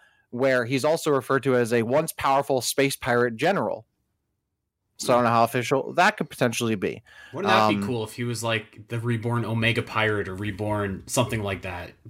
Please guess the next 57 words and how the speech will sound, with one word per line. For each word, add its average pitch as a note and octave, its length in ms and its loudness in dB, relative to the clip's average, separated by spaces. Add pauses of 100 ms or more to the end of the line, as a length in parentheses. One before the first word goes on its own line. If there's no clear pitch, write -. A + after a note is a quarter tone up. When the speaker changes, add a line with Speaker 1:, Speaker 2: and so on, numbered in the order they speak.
(100)
Speaker 2:
Like, A#2+ 120 -4
that E3 80 2
would F3+ 100 -4
be, F#3 60 -4
that F3+ 120 -2
would A3 80 -2
be A3+ 60 -6
cool. G#3+ 220 0
Speaker 1:
Right. F#3 120 6
Speaker 2:
That D3 100 4
would D#3+ 100 2
be F3 100 -2
something E3+ 300 -2
you C#3 100 -6
could C#3 100 -10
actually C3 260 -2
sink B2 200 -10
your A#2 80 -10
teeth B2 240 -6
into. F#2 200 -14
You - 300 -8
know, E3 60 6
one, F3 220 2
one F#3+ 260 2
thing F#3 200 0
really D3+ 180 2
quickly, C3 240 -2
too, C3 280 2
I G#2+ 100 -4
just - 180 -8
wanna A2+ 180 -2
mention, G#2 440 -6
it's, - 280 -10
it's B2+ 160 -6
also A#3+ 220 0
possible, C3 460 0
too, B2 280 0 (460)
that, A#2 240 -2
like, A2 320 -4
Metroid C3 340 0
fans A2 400 -2 (160)
digging A2+ 300 2
into C3 220 0
this, F#2+ 420 -4 (520)
uh, G#2 360 0 (100)
yeah, C3+ 200 -2
you C3+ 140 2
know, B2 220 0 (180)
it's - 140 -10
very C4+ 160 2
po-, D3+ 240 2
we've A3 160 -2
all A#3+ 120 4
been C#3 120 0
on G#2+ 100 -2
podcasts G#2+ 600 -4
and, G#2 120 -6